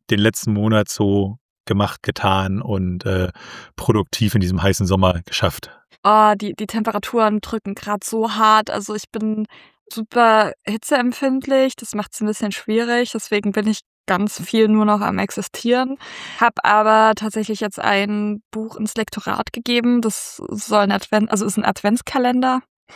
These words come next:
Speaker 2: Ist schon ein bisschen wild, dass dann einfach zwar, äh, wenn's so irgendwie, keine Ahnung,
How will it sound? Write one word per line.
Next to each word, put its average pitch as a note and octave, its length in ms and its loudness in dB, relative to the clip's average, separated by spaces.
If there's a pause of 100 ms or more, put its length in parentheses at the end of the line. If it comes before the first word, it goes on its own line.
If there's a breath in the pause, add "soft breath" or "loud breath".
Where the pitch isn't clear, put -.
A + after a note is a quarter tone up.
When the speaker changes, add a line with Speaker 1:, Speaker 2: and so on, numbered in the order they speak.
Speaker 2:
Ist - 140 -2
schon A#3+ 140 4
ein - 20 2
bisschen G#3 360 2
wild, G#3+ 220 4
dass G#3 140 -2
dann G3 240 -6
einfach G3 340 -6
zwar, F3+ 540 2
äh, G3 300 -4
wenn's F#3+ 360 -2
so F3+ 140 -2
irgendwie, F3 360 0
keine F#3+ 220 0
Ahnung, F#3 340 0